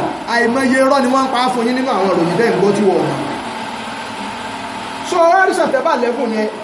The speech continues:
àwọn èèyàn wá ń ṣèwádìí lágbàáyé pé kí ló lè ṣẹlẹ̀ táwọn kan fi lè ṣe irú nǹkan yìí. Wọ́n bá bẹ̀rẹ̀ sí ní ṣèwádìí pé, "No, Islam kọ́ lélẹ́yìí. Islam ò lè ever sọ pé kọ́ ọ lọ máa bọ́ǹbù àwọn èèyàn, kì í ṣe Islam.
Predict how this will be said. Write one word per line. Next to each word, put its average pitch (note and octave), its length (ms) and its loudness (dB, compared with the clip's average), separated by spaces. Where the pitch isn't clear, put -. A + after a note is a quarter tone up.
àwọn A3+ 240 2
èèyàn A3+ 240 4
wá C#4+ 100 6
ń G3 80 2
ṣèwádìí G#3 460 2
lágbàáyé F#3+ 300 2
pé F#3+ 100 4
kí C#4 160 0
ló C4 160 2
lè A3 160 4
ṣẹlẹ̀ G3 420 2
táwọn B3 320 0
kan A3 180 0
fi G#3+ 120 0
lè G3+ 120 6
ṣe G3+ 160 2
irú G3+ 140 4
nǹkan E3+ 320 -2
yìí. C#3 140 -6
Wọ́n A3+ 140 -4
bá B3+ 100 2
bẹ̀rẹ̀ B3+ 220 4
sí E3+ 80 -2
ní G#3+ 120 2
ṣèwádìí F#3+ 360 0
pé, G3 120 0
"No, A#3+ 220 4
Islam G3+ 460 0
kọ́ E3+ 180 0
lélẹ́yìí. F3 380 0
Islam C4 480 2
ò G#3 140 4
lè A3 180 2
ever C4 260 2
sọ F#3+ 140 -2
pé G3+ 120 -2
kọ́ A3 140 0
ọ G3 40 2
lọ G3 100 2
máa G3+ 180 2
bọ́ǹbù A3 300 2
àwọn C#3 180 0
èèyàn, D#3 260 -2
kì D3 100 -4
í E3+ 60 -2
ṣe B3 120 0
Islam. E3+ 340 0